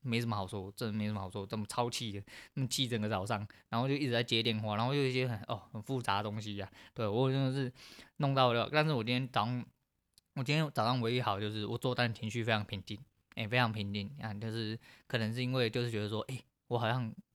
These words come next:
好像有找到一点方法，又感觉到好像有点找到那种方法啊。如果说突破了这个撞墙期，其实对我自己来说，我会觉得说，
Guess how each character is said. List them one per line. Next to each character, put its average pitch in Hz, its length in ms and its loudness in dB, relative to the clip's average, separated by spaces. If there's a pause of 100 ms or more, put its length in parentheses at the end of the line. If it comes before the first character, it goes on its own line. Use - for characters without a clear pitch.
好 123 160 0
像 139 120 2
有 131 60 2
找 107 140 -4
到 113 120 -2
一 117 40 -2
点 113 120 -4
方 110 160 -2
法， 98 140 -8
又 139 100 0
感 120 180 -2
觉 107 120 -4
到 117 160 4
好 110 180 0
像 117 140 0
有 113 60 2
点 117 140 2
找 101 120 0
到 101 60 -2
那 107 60 0
种 104 140 -2
方 104 140 -4
法 101 120 -6 (260)
啊。 - 80 0
如 143 100 2
果 123 100 0
说 131 200 0
突 143 200 0
破 143 160 4
了 127 160 2
这 131 100 0
个 123 100 2
撞 123 180 2
墙 117 180 0
期， 104 160 -6
其 110 140 -4
实 113 60 -2
对 156 140 6
我 101 160 2
自 - 140 -8
己 107 100 0
来 98 120 -2
说， 107 160 -2
我 101 80 0
会 110 80 0
觉 104 120 -4
得 98 60 -4
说， 101 240 -6